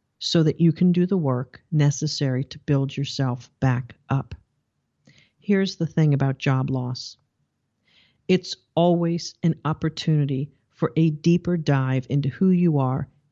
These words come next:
and who you must be going forward. And when I say must be, I mean who you must be for your divine purpose to be taken to the next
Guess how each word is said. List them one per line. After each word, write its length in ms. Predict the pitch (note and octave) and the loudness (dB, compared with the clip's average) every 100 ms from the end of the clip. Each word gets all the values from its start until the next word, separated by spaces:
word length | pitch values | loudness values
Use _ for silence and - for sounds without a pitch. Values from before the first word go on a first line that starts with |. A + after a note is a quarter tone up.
| _ | _
and 140 | D#3+ | 2
who 240 | D3+ - A3 | 2 0 0
you 240 | A3 A#3 | 2 4
must 380 | G3 D#3+ D3+ - | 4 4 0 -2
be 180 | D#3+ D3+ | -2 0
going 300 | D3 C3+ C#3 | 2 2 0
forward. 460 | - C#3 C3 - - _ _ _ _ _ | 0 -2 -2 -6 -14 _ _ _ _ _
And 100 | F#3+ | 2
when 100 | G3+ | 4
I 120 | G#3 | 4
say 280 | G#3+ - C#4+ | 0 -2 2
must 440 | A#3 D#3 F3 - - | 4 4 2 -2 -8
be, 240 | C3 - _ _ _ | -8 -8 _ _ _
I 160 | G#3 B3 | 0 2
mean 360 | C#4 C#4+ C#4 - _ _ | 2 0 -2 -8 _ _
who 320 | - - D4 | -4 2 4
you 300 | D4 G#3+ A#3 | 6 4 6
must 460 | G#3+ F3+ F#3 - D3+ | 6 6 4 0 0
be 380 | E3 D3+ A#2+ - _ _ | 4 4 2 -6 _ _
for 120 | F3 | 2
your 160 | F3+ E3+ | 4 4
divine 580 | E3 D3 E3+ G3 A3 | 2 0 0 2 0
purpose 680 | A3 - F#3+ - - - - - _ _ | -2 -2 -2 0 -6 -6 -8 -12 _ _
to 100 | - | 0
be 140 | F#3 | 2
taken 480 | F3 - G3+ G3+ G3+ | 0 -2 -2 0 -4
to 100 | F#3+ | -2
the 100 | - | -2
next 400 | D#3 D3+ D3 - | 0 -2 -4 -16